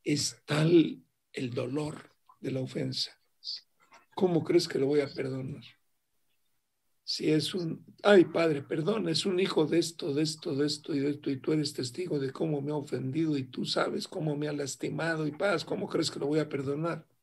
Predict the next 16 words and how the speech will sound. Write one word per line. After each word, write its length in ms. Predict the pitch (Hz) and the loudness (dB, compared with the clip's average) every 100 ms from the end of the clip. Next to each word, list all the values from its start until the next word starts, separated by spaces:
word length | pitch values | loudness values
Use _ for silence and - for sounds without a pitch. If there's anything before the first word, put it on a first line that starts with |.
| _ _ _ _ - | _ _ _ _ -12
Dice 200 | - - | -10 -8
el 60 | 127 | -4
Señor, 300 | 139 135 - _ _ _ _ - - - _ | -4 -4 -8 _ _ _ _ -20 -20 -20 _
"Y 120 | 180 - | 0 2
si 120 | 185 | 4
repasamos 640 | 160 123 147 - 190 190 | 4 4 2 4 6 8
lo 120 | 165 | 6
que 140 | - 147 | 4 2
tú 180 | 185 185 | 4 4
has 160 | - | 4
hecho, 600 | 190 202 214 160 147 143 | 4 4 4 6 6 4
¿mereces 440 | 139 135 147 156 - | 2 2 2 2 0
el 120 | 139 | 0
perdón 380 | 135 131 143 151 | 0 -2 0 0
también 400 | 143 143 143 135 | -2 0 -2 2
tú? 180 | 180 | 2